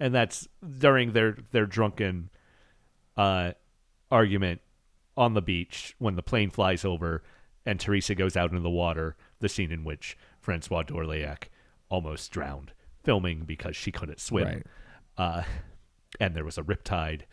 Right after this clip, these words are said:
Speaker 1: and the water was, like, twelve degrees,
Speaker 2: Yeah.
Speaker 1: uh, et cetera, et cetera. <laughs>
Speaker 2: Yes. All the ways we
Speaker 1: Uh,
Speaker 2: almost killed our actors.
Speaker 1: Yeah. Um,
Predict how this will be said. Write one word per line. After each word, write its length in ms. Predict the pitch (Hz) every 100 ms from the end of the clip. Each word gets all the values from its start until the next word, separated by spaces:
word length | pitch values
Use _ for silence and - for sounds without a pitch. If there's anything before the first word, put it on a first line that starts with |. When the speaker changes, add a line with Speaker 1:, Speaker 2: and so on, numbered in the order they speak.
| - _ _
Speaker 1:
and 400 | 95 82 73 - -
the 120 | -
water 360 | 80 85 76 76
was, 200 | 82 -
like, 140 | 73 - -
twelve 400 | - 101 78 -
degrees, 540 | - 82 71 73 - - - -
Speaker 2:
Yeah. 240 | - - -
Speaker 1:
uh, 280 | 87 78 85 -
et 120 | 98
cetera, 360 | - 80 76 73
et 120 | 82 -
cetera. 360 | 101 82 69 -
<laughs> 60 | -
Speaker 2:
Yes. 320 | - - - - - - - - _ _ _ _ _ _ _
All 240 | 139 170
the 60 | 151
ways 260 | 123 120
we 160 | 104 98
Speaker 1:
Uh, 60 | 98
Speaker 2:
almost 280 | 107 104
killed 180 | - 104
our 60 | 82
actors. 460 | 71 - - - - - - - - - _ _ _ _ _ _ _
Speaker 1:
Yeah. 120 | 120 - _ - - 147 - _ -
Um, 400 | 143 107 101